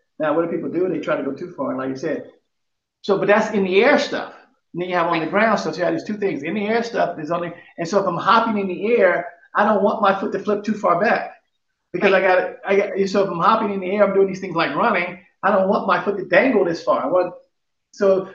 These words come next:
Speaker 1: so it's controlling the range of the movement of this, of this complex ankle joint in a sense,
Speaker 2: Mm-hmm.
Speaker 1: you know? And so you go through that part there.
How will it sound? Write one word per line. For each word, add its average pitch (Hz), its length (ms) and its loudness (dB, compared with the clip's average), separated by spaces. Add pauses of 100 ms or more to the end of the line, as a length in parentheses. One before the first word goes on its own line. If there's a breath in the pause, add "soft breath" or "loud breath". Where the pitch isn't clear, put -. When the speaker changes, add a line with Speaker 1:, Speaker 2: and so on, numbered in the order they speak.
Speaker 1:
so 214 100 0
it's 202 100 0
controlling 240 500 2
the 180 80 2
range 190 600 0
of 170 140 -4
the 170 80 -6
movement 190 460 -2
of 127 120 -2
this, 127 340 -10
of 147 180 -4
this 147 320 -8 (640)
complex 180 420 0 (120)
ankle 190 240 -2
joint 127 300 -2
in 117 80 -12
a 123 60 -10
sense, - 400 -14 (560)
Speaker 2:
Mm-hmm. 185 400 -6
Speaker 1:
you 151 80 -6
know? 135 360 -4 (440)
And 151 160 -6
so 156 140 -2
you 147 140 -2
go 170 200 2
through 160 100 -6
that 185 240 0
part - 240 -2
there. - 380 -2